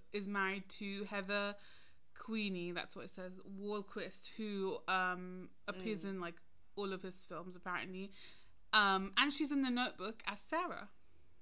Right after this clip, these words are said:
Speaker 1: um, the best friend and a second Duke actor.
Speaker 2: Oh, at
Speaker 1: Yeah,
Speaker 2: the beginning.
Speaker 1: um, to Ali.
Speaker 2: Yeah.
Speaker 1: Um,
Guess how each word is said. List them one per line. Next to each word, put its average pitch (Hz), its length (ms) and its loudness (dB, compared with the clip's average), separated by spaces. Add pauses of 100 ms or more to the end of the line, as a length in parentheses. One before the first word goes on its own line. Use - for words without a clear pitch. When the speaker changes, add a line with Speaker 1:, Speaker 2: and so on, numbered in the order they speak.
(180)
Speaker 1:
um, 185 520 6
the 185 140 -6
best 208 320 0
friend 196 400 -4
and 185 100 -4
a 190 40 -4
second 196 360 -6
Duke 196 200 -8
actor. 185 440 -6 (640)
Speaker 2:
Oh, 190 680 -8
at 180 80 2
Speaker 1:
Yeah, 196 200 4
Speaker 2:
the 180 60 0
beginning. 190 280 -2
Speaker 1:
um, 185 460 2 (160)
to 190 240 -4
Ali. 190 440 0 (320)
Speaker 2:
Yeah. 143 260 -6 (100)
Speaker 1:
Um, 185 800 2